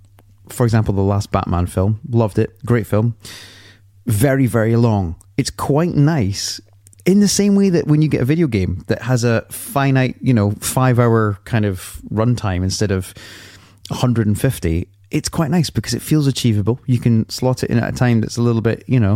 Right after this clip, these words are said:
a little bit more handy. You're not gonna be there forever. You're not gonna be there all night. I kinda like it. And also, if, if it is aimed at younger, I don't know what the age is gonna be on it. I'm assuming they'll, it'll be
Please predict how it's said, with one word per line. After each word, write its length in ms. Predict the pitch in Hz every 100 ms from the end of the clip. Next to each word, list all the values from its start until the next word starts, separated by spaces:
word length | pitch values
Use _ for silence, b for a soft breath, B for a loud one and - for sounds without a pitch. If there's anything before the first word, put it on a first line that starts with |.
| -
a 440 | - - - - -
little 140 | 127
bit 60 | -
more 120 | 107
handy. 320 | 117 110 117
You're 220 | 123 123
not 100 | 123
gonna 100 | 120
be 60 | 110
there 120 | 110
forever. 340 | - 113 113
You're 80 | 123
not 100 | 127
gonna 80 | 120
be 60 | 113
there 120 | 107
all 80 | 104
night. 260 | 110 117 - B B B B B B - -
I 100 | 165
kinda 220 | 247 247
like 260 | 269 269
it. 80 | 147 -
And 80 | 185
also, 400 | 240 - 220 - -
if, 280 | 190 - -
if 140 | 180
it 40 | 180
is 300 | 220 143 -
aimed 280 | 123 120 107
at 140 | 104
younger, 400 | 143 113 113 107 -
I 40 |
don't 120 | 135
know 120 | 147 120
what 160 | 123
the 80 | 113
age 180 | 110 101
is 140 | 98 -
gonna 200 | - 104
be 140 | 95 92
on 100 | 101
it. 60 | 113
I'm 80 | 110
assuming 440 | 107 - 123 110
they'll, 340 | 98 98 95 -
it'll 160 | - -
be 380 | 104 95 90